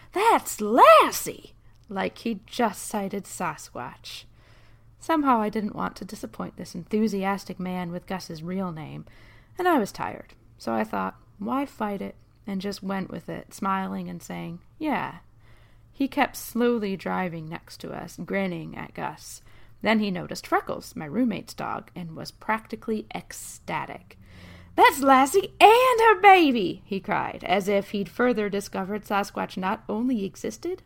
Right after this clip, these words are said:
but had a child. Again, I didn't bother to set the record straight. Squinting at Freckles, I thought, "Sure, why not?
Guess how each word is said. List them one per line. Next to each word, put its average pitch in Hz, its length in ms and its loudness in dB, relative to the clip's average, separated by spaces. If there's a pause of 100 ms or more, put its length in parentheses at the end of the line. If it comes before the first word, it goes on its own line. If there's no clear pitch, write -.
but - 140 -16
had - 180 -12
a - 80 -20
child. - 580 -12 (1160)
Again, 226 500 -2 (100)
I 262 120 -6
didn't 392 300 -4
bother 190 420 -4
to - 160 -16
set - 240 -10
the 170 80 -12
record 160 400 -12
straight. - 520 -18 (380)
Squinting 269 540 -2
at - 100 -12
Freckles, 185 420 -10
I 208 100 -10
thought, 214 340 -8 (260)
"Sure, 247 460 -6 (160)
why 330 180 -4
not? 269 380 -2